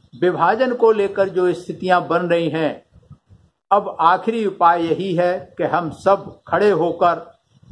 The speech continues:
खड़े हो, हम, हम सब एक होकर खड़े हों, हिंदू मुसलमान सब इकट्ठे होकर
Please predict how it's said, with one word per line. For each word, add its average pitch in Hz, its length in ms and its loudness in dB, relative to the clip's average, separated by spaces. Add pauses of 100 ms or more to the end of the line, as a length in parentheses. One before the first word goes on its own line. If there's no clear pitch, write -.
(420)
खड़े 208 280 2
हो, 180 260 -2
हम, 165 480 0
हम 175 160 -2
सब 185 340 0
एक 220 260 4
होकर 196 340 -2
खड़े 170 260 -4
हों, 175 480 -4 (320)
हिंदू 190 320 0
मुसलमान 170 680 -2
सब 165 360 -6
इकट्ठे 175 460 -2
होकर 175 600 -2